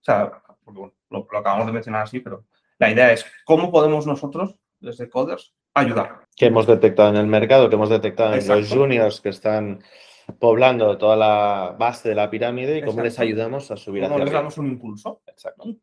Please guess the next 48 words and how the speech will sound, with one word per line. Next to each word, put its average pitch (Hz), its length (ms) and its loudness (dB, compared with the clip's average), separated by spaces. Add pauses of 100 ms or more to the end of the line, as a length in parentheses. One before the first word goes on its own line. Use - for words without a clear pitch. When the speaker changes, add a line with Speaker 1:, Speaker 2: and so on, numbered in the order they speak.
Speaker 1:
una, 156 200 -12
un 165 340 -20
catalizador, 196 640 -4
un 190 160 -12
mini 180 160 -10
catalizador 165 540 -8
para 208 140 -10
aquella 139 240 -18
gente 190 180 -16
que - 60 -16
esté - 160 -20
perdida 170 420 -6
en 123 160 -12
no 139 160 -8
sé 220 100 -4
por 180 120 -6
dónde 139 200 -6
seguir. 185 360 -10 (460)
Y 147 60 -2
entonces 135 240 0
ahí 139 180 4
es 147 80 0
donde 151 200 0
hemos 156 360 -4 (240)
diseñado 170 480 -2
un, 190 320 -2
un 135 220 -4
programa 135 400 -4
uno 135 180 -2
punto 123 240 -6
cinco, - 340 -18
¿no? - 180 -20 (460)
Considerando 120 560 -6
que 143 100 0
uno 160 260 2
es 196 100 -2
el 143 80 -2
nivel 110 220 -6
con 123 160 -8
el 113 120 -10
que 113 260 -18 (320)
sales 107 360 -8
Speaker 2:
Ujú. 98 100 -8
Speaker 1:
de 95 240 -6
un 104 160 -6
bootcamp, 127 320 -6
por - 100 -6
ejemplo, 185 420 -2